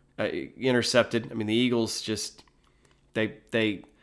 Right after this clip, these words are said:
they do everything they can to trip over themselves, and they're gonna be on the road at Lambeau Field trying to take on the Packers and win. Now, this series has had some very close games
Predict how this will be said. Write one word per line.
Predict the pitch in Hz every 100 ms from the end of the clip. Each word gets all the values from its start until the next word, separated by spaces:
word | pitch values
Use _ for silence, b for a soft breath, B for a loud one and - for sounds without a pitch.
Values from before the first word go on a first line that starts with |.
| b b
they | 110
do | 127
everything | - 147 156 151 143
they | 123
can | 131 120
to |
trip | 101 127 117
over | 104
themselves, | 98 92 107 101 98 95
and | - 104 101
they're | 104
gonna | 113 117
be | 110 104
on | 110 127
the | 143
road | 113 113 113 117 -
at | -
Lambeau | 113 117 110 98
Field | - 175 123 101 104 - b b b b
trying | 135 123
to | 110
take | 120 113
on | 110
the | 98
Packers | 110 107 104 104 98
and | - 104 98
win. | 110 131 101
Now, | 104 107 104 101 b b b b b -
this | 147 -
series | 156 156 131 101 98 - - _
has | 107 107
had | 120 113
some | - 101
very | 123 151
close | 151 139 131
games | 110 95 95 -